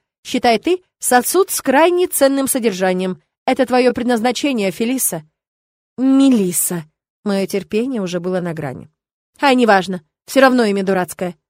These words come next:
Снова отмахнулся он. Ну всё, всё, я уже устал. Пусть Леандра отвезёт тебя обратно. И помни, как бы тебе ни хотелось рассказать кому-либо о свалившемся внезапном счастье, ни слова не говори.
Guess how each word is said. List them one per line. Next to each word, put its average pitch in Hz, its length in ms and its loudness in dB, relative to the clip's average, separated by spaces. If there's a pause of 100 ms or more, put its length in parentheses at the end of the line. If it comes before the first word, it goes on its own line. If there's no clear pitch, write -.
(120)
Снова 175 300 -8
отмахнулся 165 640 -8
он. 156 140 -8 (320)
Ну 294 140 2
всё, - 140 -4
всё, 220 160 -2
я 220 160 2
уже 208 160 -2
устал. 156 460 -6
Пусть 262 220 -6
Леандра 277 380 2
отвезёт 240 340 -4
тебя 196 200 -4
обратно. 156 420 -8 (240)
И 262 100 -2
помни, 165 500 0 (300)
как 247 220 0
бы 214 120 -2
тебе 208 200 0
ни 208 100 -2
хотелось 208 520 -2
рассказать 208 560 -2
кому-либо 202 560 0
о 220 160 -2
свалившемся 196 760 -4
внезапном 190 480 -4
счастье, 180 560 -8 (400)
ни 208 140 -2
слова 240 360 4
не 262 100 2
говори. 196 420 2